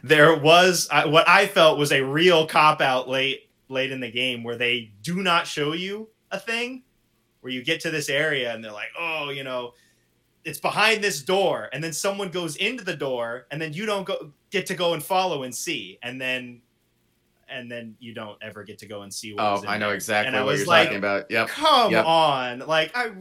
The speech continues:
Speaker 1: really wanted to see that. That would have been
Speaker 2: I
Speaker 1: super
Speaker 2: know.
Speaker 1: cool.
Speaker 2: Yep.
Speaker 1: I'm not, not gonna spoil it, of course, but when you get to that point, you'll probably know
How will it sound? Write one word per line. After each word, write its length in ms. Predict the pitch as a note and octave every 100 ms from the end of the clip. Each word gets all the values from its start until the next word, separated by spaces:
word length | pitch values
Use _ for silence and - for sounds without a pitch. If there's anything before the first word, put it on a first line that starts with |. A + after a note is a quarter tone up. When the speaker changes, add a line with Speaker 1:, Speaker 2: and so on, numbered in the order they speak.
| G#3
Speaker 1:
really 260 | D4 G#3+
wanted 280 | E3+ D#3 C#3
to 80 | B2+
see 260 | - D3+
that. 220 | A#2+ A2+ A2
That 180 | F3
would 80 | E3
have 80 | D3+
been 80 | C#3
Speaker 2:
I 60 | A2
Speaker 1:
super 140 | A2 G#2+
Speaker 2:
know. 200 | G2+ G2
Speaker 1:
cool. 180 | A2+ G#2
Speaker 2:
Yep. 160 | G2 G#2
Speaker 1:
I'm 80 |
not, 280 | C3+ C#3 C#3
not 200 | C3 C3
gonna 140 | C3 A2+
spoil 340 | - C3+ B2+
it, 80 | A2+
of 120 | G#2
course, 320 | - G#2 G2+ -
but 200 | G2+ - _ _ _ _ _
when 140 | A#2
you 60 | B2
get 140 | D#3+ F#3
to 60 |
that 160 | E3 D3
point, 160 | D#3+ C#3
you'll 120 | A#2+
probably 420 | D#3+ D3+ C3+ B2
know 360 | C3 B2+ G#2